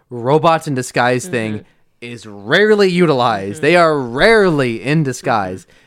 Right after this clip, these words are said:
Speaker 1: Like, the concept of, okay, you're a giant robot, you need to blend into humanity, you look like a vehicle, 'cause that's what, that's the only
Speaker 2: Mm-hmm.
Speaker 1: thing that you can resemble,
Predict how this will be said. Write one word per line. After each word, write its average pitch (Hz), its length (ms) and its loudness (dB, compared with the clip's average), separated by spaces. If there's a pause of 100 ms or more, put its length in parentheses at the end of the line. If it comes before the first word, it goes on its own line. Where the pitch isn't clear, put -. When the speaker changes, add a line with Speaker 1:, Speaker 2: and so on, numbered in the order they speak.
(280)
Speaker 1:
Like, 143 160 -4
the 170 100 -2
concept 208 480 -2
of, 160 220 -2 (300)
okay, 127 260 -2
you're 113 200 -2
a 110 40 -6
giant 139 240 -2
robot, 127 320 -2
you 117 60 -12
need 123 160 -8
to 117 80 -6
blend 120 260 -6
into 120 160 -6
humanity, 107 540 -6
you 101 220 -16 (180)
look 123 340 -6
like 120 160 -4
a 104 100 -6
vehicle, 131 600 -4
'cause 123 160 -14
that's 110 140 -6
what, 131 180 -10
that's 180 140 -12
the 143 60 -10
only 113 100 -8
Speaker 2:
Mm-hmm. 110 40 -10
Speaker 1:
thing 117 140 -8
that 104 140 -10
you 113 120 -12
can 113 160 -10
resemble, 135 680 -6